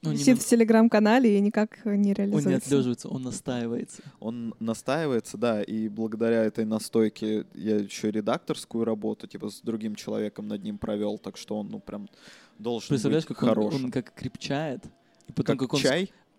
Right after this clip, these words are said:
Speaker 1: крепча-, нет. Но он, он, он набирает градус, и потом
Speaker 3: Так.
Speaker 1: как он скружит голову.
Speaker 2: Как чайный гриб.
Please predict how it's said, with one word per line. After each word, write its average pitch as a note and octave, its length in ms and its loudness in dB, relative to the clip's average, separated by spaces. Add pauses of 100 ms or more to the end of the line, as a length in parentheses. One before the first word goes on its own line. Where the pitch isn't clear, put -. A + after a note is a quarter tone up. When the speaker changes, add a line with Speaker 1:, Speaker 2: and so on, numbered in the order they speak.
Speaker 1:
крепча-, - 340 -6
нет. C#3 180 -6 (1160)
Но D3 120 -2
он, D3 100 -4 (440)
он, D3+ 220 -2
он D3 160 -4
набирает C#3+ 380 -2
градус, C#3 500 -4 (380)
и C#3+ 60 -6
потом B2 200 0
Speaker 3:
Так. G#2+ 80 -4
Speaker 1:
как C3+ 140 -4
он B2 80 -4
скружит B2 360 -2
голову. A#2+ 380 2 (460)
Speaker 2:
Как B3+ 160 -12
чайный B3+ 260 8
гриб. A#3 200 6